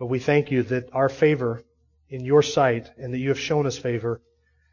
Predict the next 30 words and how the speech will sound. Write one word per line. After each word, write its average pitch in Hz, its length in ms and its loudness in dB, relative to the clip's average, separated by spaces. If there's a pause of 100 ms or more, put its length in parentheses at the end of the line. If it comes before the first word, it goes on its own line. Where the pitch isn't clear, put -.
(320)
based 135 300 0
upon 127 380 0
what 123 140 0
your 135 260 0
Son 123 320 -2
has 113 120 -4
done 120 200 -4
for 110 260 -6
us. - 220 -10
That 127 160 -4
is 120 100 -2
our 113 80 -2
justification. 147 1000 -2 (460)
That 110 80 -14
is 113 140 -8
our 110 60 -6
sanctification. 139 840 0
That 120 140 -2
is 113 100 -6
our 117 80 -4
hope 127 260 -2
for 135 120 -6
eternal 127 280 -6
life. 104 300 -6
We 117 60 -12
confess 156 420 0
to 170 60 -4
you 151 100 2
our 135 80 6
sin 147 400 0